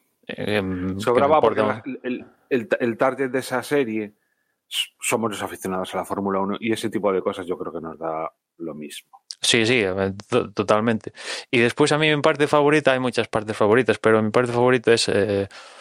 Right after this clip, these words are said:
Speaker 1: al final, cuando está en Abu Dhabi, que es, es,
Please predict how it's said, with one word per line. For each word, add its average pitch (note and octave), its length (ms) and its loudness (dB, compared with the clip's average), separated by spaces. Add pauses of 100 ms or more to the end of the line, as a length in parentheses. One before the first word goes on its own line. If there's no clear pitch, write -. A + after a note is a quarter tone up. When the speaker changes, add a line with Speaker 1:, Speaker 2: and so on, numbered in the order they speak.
(540)
Speaker 1:
al A#2 100 0
final, C3+ 500 2 (280)
cuando G#2 200 2
está A#2 220 0
en B2+ 80 -2
Abu B2+ 240 2
Dhabi, C#3 300 4 (500)
que A2+ 120 2
es, - 180 -10
es, G2+ 240 -8